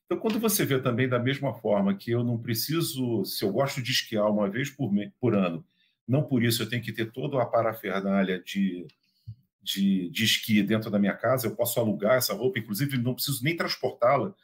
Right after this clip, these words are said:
eu posso alugar no local pra onde eu vou, então já vai ter uma malinha lá me esperando com tudo que eu preciso, eu vou ter uma curadoria com relação a esse assunto, esse assunto. Na verdade,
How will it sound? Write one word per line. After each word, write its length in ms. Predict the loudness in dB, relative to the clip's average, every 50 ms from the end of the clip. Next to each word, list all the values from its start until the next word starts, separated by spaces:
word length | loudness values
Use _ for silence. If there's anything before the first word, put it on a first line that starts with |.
| _ _ _ _ _
eu 80 | -12
posso 260 | -4 -4 -2 0 0
alugar 400 | 2 2 2 2 2 4 4 4
no 100 | 4 2
local 500 | 0 0 -2 -2 0 2 2 2 2 0
pra 200 | -2 -4 -2 -2
onde 320 | 0 2 2 2 0 0 -2
eu 80 | -4
vou, 360 | -4 -4 -4 -4 -4 -4 -4 -8 _ _ _ _ _ _ _
então 180 | -10 -4 -4 -2
já 100 | -2 0
vai 140 | -2 -2 -2
ter 80 | 0
uma 160 | 0 2 2
malinha 480 | 2 2 2 2 2 2 2 2 2 2
lá 140 | 0 0 0
me 60 | -2
esperando 480 | -4 -4 -4 -4 -2 -2 -2 -4 -4 -6
com 160 | -8 -10 -8
tudo 240 | -6 -6 -8 -8 -4
que 80 | -6 -6
eu 60 | -6
preciso, 420 | -4 -4 -4 -2 -2 -2 -2 -2
eu 40 | -4
vou 80 | -6 -6
ter 100 | -6 -4
uma 140 | -4 -4
curadoria 960 | -4 -6 -6 0 0 2 2 2 0 -2 -2 -2 -2 -2 -2 0 -2 -2 -4 -6 _ _ _ _ _ _ _ _ -10
com 60 | -4
relação 420 | -2 0 0 0 -2 -4 -4 -4
a 40 | -4
esse 140 | -4 -4 -6
assunto, 340 | -6 -6 -6 -6 -8 -8 -12 _
esse 180 | -4 -2 -2 -2
assunto. 360 | -4 -4 -2 -2 -4 -4 -8 _ _ -20 -20 -20 _ _ _ _ _ _ _
Na 140 | -2 0 2
verdade, 640 | 2 2 2 2 2 2 2 2 0 -4 -8 -10